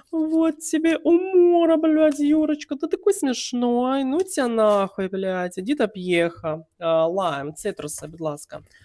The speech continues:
Citrons, citrons. А, one, two, three, four, five. Five.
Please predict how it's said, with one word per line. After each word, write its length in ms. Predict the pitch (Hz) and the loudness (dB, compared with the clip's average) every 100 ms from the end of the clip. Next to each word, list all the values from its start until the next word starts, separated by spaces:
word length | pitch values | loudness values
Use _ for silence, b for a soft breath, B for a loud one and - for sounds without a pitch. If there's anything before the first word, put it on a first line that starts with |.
| B B | B B
Citrons, 580 | 226 247 214 151 196 254 | -10 -2 0 2 0 -4
citrons. 800 | - 214 - 170 160 277 - - B B B | -10 -10 -4 -2 -2 -2 -8 -12 B B B
А, 420 | 180 170 170 170 | -2 0 2 0
one, 240 | 180 190 | 0 -2
two, 180 | 190 190 | -2 -6
three, 180 | 190 196 | -6 -8
four, 220 | 190 190 190 | -6 -6 -4
five. 460 | 185 180 202 277 269 - - - - | -2 0 0 -4 -8 -12 -12 -16 -6
Five. 560 | 240 180 135 135 180 | -2 0 0 -2 -4